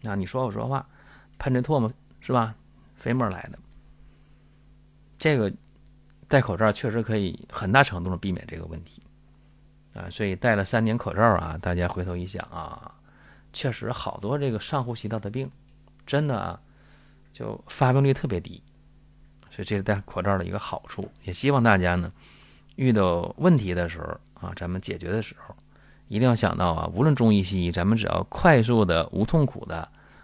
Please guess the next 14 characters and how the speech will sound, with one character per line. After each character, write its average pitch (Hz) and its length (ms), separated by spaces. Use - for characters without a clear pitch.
不 127 120
遭 123 160
罪 151 260
的 92 220
解 87 160
决 87 100
问 170 160
题 98 400
啊， 92 220
就 90 100
是 85 60
好 - 120
办 80 220
法。 - 180